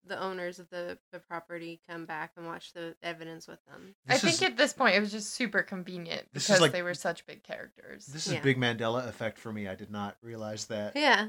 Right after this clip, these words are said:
Speaker 3: This is my Berenstein Bears moment.
Speaker 2: Oh, gosh.
Speaker 1: Maybe I'm thinking, I don't even know what seasons I'm thinking of, but this is, like, a normal thing.
Speaker 3: So s-, Chris, so they show him the evidence, and Chris and Heather are, are spooked and excited by this.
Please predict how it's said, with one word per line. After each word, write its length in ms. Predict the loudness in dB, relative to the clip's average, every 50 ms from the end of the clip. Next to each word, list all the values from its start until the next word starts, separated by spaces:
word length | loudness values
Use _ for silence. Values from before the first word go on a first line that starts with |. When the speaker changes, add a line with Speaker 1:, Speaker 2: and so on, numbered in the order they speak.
| -6
Speaker 3:
This 140 | -10 -12 -10
is 140 | -10 -10 -6
my 140 | -4 -4 -4 -2
Berenstein 500 | -2 -2 -2 -2 -4 -4 -6 -6 -6 -4
Bears 280 | -2 0 0 0 -2 -4
moment. 340 | -4 -6 -6 -6 -8 -10 -8 -6
Speaker 2:
Oh, 120 | -6 -6
gosh. 240 | -6 -6 -10 -6 4 4
Speaker 1:
Maybe 200 | 4 6 8 6
I'm 120 | 4 4
thinking, 320 | 4 0 -2 0 0 -2 -2 2
I 100 | 2 4
don't 200 | 6 6 6 6
even 240 | 4 2 2 0 0 0
know 340 | 0 2 0 0 -2 -4 -8 _ _ _ _ _ _ _
what 440 | -8 0 6 8 8 8 8 4 -2 _
seasons 400 | _ -10 -10 -8 -6 -6 -4 -4
I'm 140 | -4 -6 -6
thinking 360 | -4 -4 -4 -4 -4 -6 -4
of, 140 | -6 -8 -10 -10 _
but 140 | -4 -4 -4
this 100 | -4 -6 -6
is, 120 | -4 -2 -2
like, 140 | -2 -2
a 60 | -2 -4
normal 300 | -4 -6 -6 -6 -10 -12
thing. 380 | -14 -14 -14 -12 -12 -14 -16 -18 _ _
Speaker 3:
So 420 | _ -6 4 8 10 10 10 8 6 2
s-, 100 | -4 -8
Chris, 580 | -8 -8 0 6 8 10 10 10 10 10 8 6 2 -4
so 160 | 4 6 8 10
they 120 | 12 12
show 200 | 12 12 12 12 12
him 80 | 12
the 140 | 12 12 12
evidence, 560 | 10 8 6 0 -2 0 0 0 0 0 -2 -8 _ _
and 400 | 4 4 4 6 4 0 -4 -8 _ _ _
Chris 200 | 4 6 6 6
and 80 | 8 8
Heather 240 | 8 8 8 6 6
are, 320 | 6 6 6 4 2 -2 _ _ _
are 160 | -6 -2 2
spooked 500 | 4 4 4 4 4 2 2 2 0 -6 -4 0
and 160 | 2 2 2
excited 420 | 2 4 6 8 8 8 6 4
by 140 | -2 -6 -8
this. 520 | -8 -8 -10 -8 -8 -6 -6 -8 -8 -10